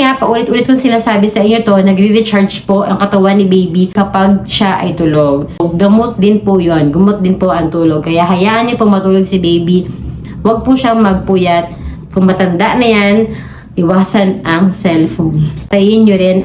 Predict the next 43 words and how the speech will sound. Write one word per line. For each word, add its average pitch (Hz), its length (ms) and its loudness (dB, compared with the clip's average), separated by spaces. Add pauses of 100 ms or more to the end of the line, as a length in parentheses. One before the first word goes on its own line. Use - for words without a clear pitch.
ang 190 400 2
wifi. 160 880 -2 (160)
Number 254 320 0
five, 254 480 -2
para 220 160 0
maiwasan 202 720 0
ang 202 160 0
pulmonya 190 480 2
kapag 175 240 -4
inuubo 185 240 0
na 185 120 0
si 180 120 -4
baby, 180 560 0 (240)
kapag 208 400 0
three 302 160 2
days 330 240 2
na 240 80 0
yan 220 280 2
at 202 200 -2
ganun 254 240 2
pa 233 160 0
din 208 160 2
ang 190 80 -2
ubo 180 160 2
niya, 185 280 2
lalo 285 280 0
na 254 160 0
kung 214 80 2
nilalagnat, 180 720 0
check 233 240 -4
up 220 240 -4
niyo 180 120 0
na 165 80 0
siya. 156 280 -2
Huwag 170 160 -2
niyo 202 80 4
nang 208 120 4
hintayin 208 440 2
na 180 80 0
lumala. 175 560 -2 (360)
Huwag 185 120 0
niyo 196 160 4
nang, 196 140 2